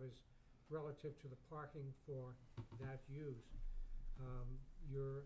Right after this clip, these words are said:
adjusting for five additional parking spaces beyond the one and a half, which is in the bylaw. Um, but you haven't mentioned any, um,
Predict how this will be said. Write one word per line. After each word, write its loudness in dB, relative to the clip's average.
adjusting -2
for -4
five -2
additional -2
parking -6
spaces -4
beyond 0
the 0
one -4
and -4
a -6
half, -6
which -4
is -4
in -6
the -4
bylaw. -8
Um, -2
but -6
you -2
haven't -2
mentioned -2
any, -2
um, -2